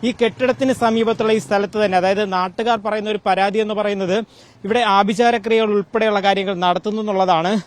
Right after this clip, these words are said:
നമുക്ക് ഈ പൊട്ടിയ കലങ്ങൾ കാണാം, ഒപ്പം തന്നെ ചുമല നിറത്തിലുള്ള പട്ടുകൾ ഉൾപ്പെടെയുള്ളവ കാണാനായിട്ട് കഴിയുന്നുണ്ട്. നേരത്തെ തന്നെ ഈ സ്ഥാപന ഉടമ ഇവിടെ നിന്നും മാറിപ്പോകണം എന്നുള്ള ഒരു കാര്യം പറഞ്ഞ് ഏകദേശം രണ്ട് മാസമായിട്ട് പോലും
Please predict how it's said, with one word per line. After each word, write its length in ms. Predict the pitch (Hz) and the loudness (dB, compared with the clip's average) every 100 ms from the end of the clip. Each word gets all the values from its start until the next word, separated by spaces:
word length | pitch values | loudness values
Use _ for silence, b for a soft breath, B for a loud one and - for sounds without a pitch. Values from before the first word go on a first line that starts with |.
| _ | _
നമുക്ക് 220 | 175 190 214 | -8 -2 0
ഈ 100 | 208 | 0
പൊട്ടിയ 420 | - 170 220 214 | -2 -4 -2 0
കലങ്ങൾ 400 | 185 170 190 208 | 0 0 0 0
കാണാം, 300 | 196 185 190 | 2 2 2
ഒപ്പം 300 | 180 196 202 | -2 -4 -2
തന്നെ 240 | 196 202 208 B B B _ _ - - _ B B B | 0 0 -4 B B B _ _ -20 -20 _ B B B
ചുമല 260 | 196 214 233 | -2 0 0
നിറത്തിലുള്ള 440 | 226 208 208 214 | 0 -2 -2 -2
പട്ടുകൾ 540 | 185 185 - 240 240 | 0 -4 -2 0 2
ഉൾപ്പെടെയുള്ളവ 600 | 214 196 - 226 220 208 | 2 -2 -4 -4 -2 -2
കാണാനായിട്ട് 560 | 208 190 185 190 185 185 | -2 -2 -4 -4 -8 -6
കഴിയുന്നുണ്ട്. 580 | 180 185 185 165 180 214 b b 202 | -6 -6 -8 -6 -6 -6 b b -8
നേരത്തെ 380 | 226 247 247 254 247 | -4 -4 -4 -6 -6
തന്നെ 160 | 240 | -4
ഈ 300 | 226 233 262 | -4 -6 -8
സ്ഥാപന 520 | 196 208 196 196 226 | -8 0 2 2 0
ഉടമ 340 | 233 214 208 214 | -2 -2 -2 -4
ഇവിടെ 220 | 196 202 | -6 -8
നിന്നും 300 | 208 208 208 | -8 -8 -6
മാറിപ്പോകണം 800 | 185 196 214 - 220 214 233 226 | -4 -4 -6 -6 -4 -2 -4 -4
എന്നുള്ള 180 | 214 214 | -6 -4
ഒരു 100 | 214 | -4
കാര്യം 340 | 208 190 202 | -4 -4 -4
പറഞ്ഞ് 280 | 185 185 202 | -6 -6 -8
ഏകദേശം 420 | 196 190 208 190 | -8 -8 -8 -8
രണ്ട് 260 | 180 196 247 | -6 -4 -6
മാസമായിട്ട് 640 | 233 220 220 196 196 180 | -6 -8 -8 -8 -8 -8
പോലും 400 | 196 196 202 247 | -6 -4 -4 -6